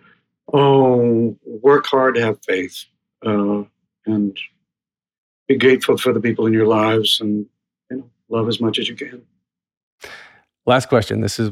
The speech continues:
Speaker 2: this one's the hardest. If you could only see one show for the rest of your life, but you can see it as many times as you want, what would you see?
Speaker 1: Oh, wow!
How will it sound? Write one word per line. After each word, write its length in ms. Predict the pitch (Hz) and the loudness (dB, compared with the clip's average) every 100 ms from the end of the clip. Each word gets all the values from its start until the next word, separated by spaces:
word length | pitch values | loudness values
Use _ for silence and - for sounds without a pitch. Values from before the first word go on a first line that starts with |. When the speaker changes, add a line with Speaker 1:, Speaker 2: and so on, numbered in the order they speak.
| - | -6
Speaker 2:
this 140 | 131 | -4
one's 240 | 131 127 123 | 0 0 2
the 80 | |
hardest. 400 | 131 147 120 101 110 | 2 2 2 -2 -8
If 80 | |
you 60 | 127 | -4
could 80 | 139 | -2
only 140 | 143 | 0
see 160 | 127 131 | -2 -2
one 320 | 110 135 165 | 0 2 0
show 320 | - 160 151 | 0 2 2
for 100 | 131 | 0
the 100 | 131 | 0
rest 240 | 131 131 - | 0 0 -4
of 120 | 110 | -4
your 100 | 104 | 0
life, 380 | 110 104 95 - | 2 0 -2 -8
but 80 | 123 | -6
you 60 | |
can 120 | 117 | -4
see 180 | 101 113 | -4 -2
it 80 | 110 | -2
as 160 | 104 104 | -4 -4
many 320 | 110 120 143 | 0 2 2
times 420 | 127 135 127 123 | 0 0 2 2
as 160 | 117 101 | 0 -2
you 140 | 107 | -2
want, 600 | 104 123 196 135 95 - | -2 0 2 0 -2 -6
what 160 | 117 90 | -6 -4
would 180 | 101 101 | -6 -8
you 80 | |
see? 340 | 98 - - _ _ _ _ _ _ _ _ _ _ _ _ _ _ | -10 -10 -14 _ _ _ _ _ _ _ _ _ _ _ _ _ _
Speaker 1:
Oh, 180 | - - | -8 -4
wow! 440 | 101 104 120 101 | -2 -2 -2 -4